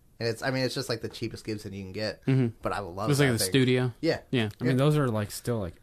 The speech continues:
Speaker 3: eight hundred bucks,
Speaker 1: Yeah,
Speaker 3: though.
Speaker 1: it was, like,
Speaker 3: Like,
Speaker 1: well,
Speaker 3: so
Speaker 1: yeah, then it was, like, nine ninety-nine. Yeah.
Speaker 3: Yeah.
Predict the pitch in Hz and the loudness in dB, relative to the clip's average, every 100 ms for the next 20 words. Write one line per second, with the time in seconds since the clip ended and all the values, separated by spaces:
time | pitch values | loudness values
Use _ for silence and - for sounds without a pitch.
0 | - 90 85 80 78 78 90 85 - 147 | -10 -8 -8 -8 -8 -8 -8 -8 -4 2
1 | 135 127 131 127 95 95 - 127 127 143 | 4 2 2 0 -2 -4 0 2 4 6
2 | 139 135 143 135 123 110 117 117 113 110 | 6 6 4 2 2 2 2 2 0 0
3 | 113 110 104 - - - 117 120 | 0 -2 -4 -12 -20 -6 0 2